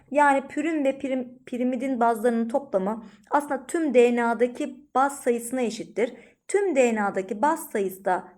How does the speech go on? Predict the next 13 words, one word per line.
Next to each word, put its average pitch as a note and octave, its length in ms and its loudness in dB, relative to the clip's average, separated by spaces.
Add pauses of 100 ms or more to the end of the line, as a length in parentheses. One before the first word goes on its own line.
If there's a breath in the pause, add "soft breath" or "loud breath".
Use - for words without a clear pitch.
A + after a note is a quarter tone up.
neye D#4 220 -2
eşit A#3 200 -4
olacaktır? G3 680 -2 (320 loud breath)
Deoksiriboz F#3+ 680 0
şeker D4+ 360 -2
sayısına G#3+ 340 -4
eşit B3+ 360 -6
olacaktır. G#3+ 880 -6 (220)
Çünkü A3 260 -4
her C#4 380 -4
nükleotitte A3+ 920 -2 (220 loud breath)
bir D4+ 240 2
tane, A3 500 -2